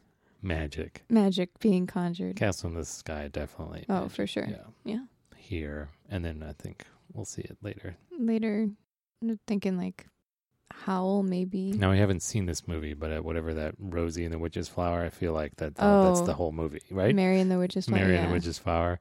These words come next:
Speaker 1: That's the whole trailer, from what I could tell,
Speaker 2: <laughs>
Speaker 1: is that
Speaker 2: The whole trailer
Speaker 1: happening.
Speaker 2: is
Speaker 1: Yeah.
Speaker 2: that, is just her hair
Speaker 1: <laughs>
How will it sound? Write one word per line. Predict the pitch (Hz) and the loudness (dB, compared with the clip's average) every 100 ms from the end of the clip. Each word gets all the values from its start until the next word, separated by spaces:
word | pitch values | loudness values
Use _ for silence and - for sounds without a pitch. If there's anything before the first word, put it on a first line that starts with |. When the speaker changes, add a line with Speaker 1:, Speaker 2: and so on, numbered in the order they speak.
| - | 4
Speaker 1:
That's | 113 - | 4 6
the | 101 | 6
whole | 95 95 | 10 8
trailer, | - 92 80 - - _ - 110 | 8 4 4 0 -8 _ -10 -8
from | - 90 | -4 2
what | 85 | 2
I | 80 | 4
could | 92 | 12
tell, | 320 320 302 76 | 12 12 8 0
Speaker 2:
<laughs> | - | 2
Speaker 1:
is | 95 85 82 | 2 2 6
that | 87 80 | 6 8
Speaker 2:
The | 262 | 8
whole | 285 269 | 12 12
trailer | - 254 220 | 12 12 12
Speaker 1:
happening. | 196 185 | 10 8
Speaker 2:
is | 180 | 8
Speaker 1:
Yeah. | 170 | 8
Speaker 2:
that, | 170 131 123 - - - - - | 6 6 4 2 0 -20 -20 -2
is | 185 190 180 | 4 4 4
just | - 175 - | 4 4 4
her | 196 185 | 2 4
hair | 180 151 147 - - - - - | 4 4 2 2 2 2 -2 -6
Speaker 1:
<laughs> | - | -4